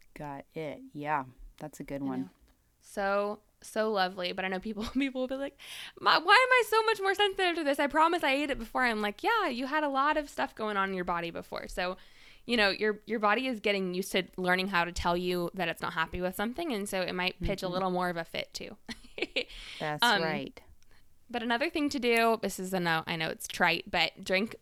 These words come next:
Speaker 2: a lot of water. Water is so important. You need to flush your system. You need enough water to have enough lymphatic fluid, um, to have enough blood volume. It's just overall so important to flush out toxins,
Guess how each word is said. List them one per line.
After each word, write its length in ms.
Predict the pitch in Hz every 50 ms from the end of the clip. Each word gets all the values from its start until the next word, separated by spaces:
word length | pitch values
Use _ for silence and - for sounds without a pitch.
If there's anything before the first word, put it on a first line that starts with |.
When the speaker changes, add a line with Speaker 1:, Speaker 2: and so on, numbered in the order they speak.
| _ _ _ -
Speaker 2:
a 40 |
lot 260 | 190 180 175 170 175 -
of 100 | - -
water. 520 | 311 285 269 262 254 247 247 247 262 247 - _ _ _ _ _ _ _
Water 260 | 202 190 185 180 185 202
is 140 | 220 202
so 220 | - - 202 185 196
important. 580 | 240 254 - 262 240 - - 233 233 226 - _ _
You 80 | 208 202
need 160 | 185 185 190
to 60 | 214
flush 320 | - - 208 202 202 -
your 80 | 233 233
system. 560 | - - 202 - - - 190 190 190 190 196 - - - - _ _
You 100 | 190 190
need 160 | 196 214 202
enough 260 | 220 226 220 220 -
water 420 | 202 190 190 180 180 180 185 185 190
to 120 | 190 202
have 200 | 190 190 185 185
enough 320 | 185 180 180 175 180 - -
lymphatic 480 | 180 185 185 - 247 254 247 - - -
fluid, 520 | - - 247 247 254 247 247 247 240 247 - - - _ _ _ _ - _ -
um, 300 | 180 170 160 165 165 -
to 80 | -
have 180 | - 185 180 180
enough 260 | 180 175 180 180 _ _
blood 200 | 247 269 269 240
volume. 800 | 233 233 226 226 220 220 214 208 208 208 208 208 208 208 208 - - _ _ _
It's 240 | - 190 190 - -
just 320 | - 202 196 - - - - - - -
overall 460 | - 196 196 185 180 175 175 170 175
so 180 | 180 - 180 175
important 500 | 175 175 - - 175 160 - 170 - -
to 60 | - 185
flush 340 | - - 180 - - -
out 160 | - - - -
toxins, 640 | - 269 262 254 262 - 226 226 220 220 220 220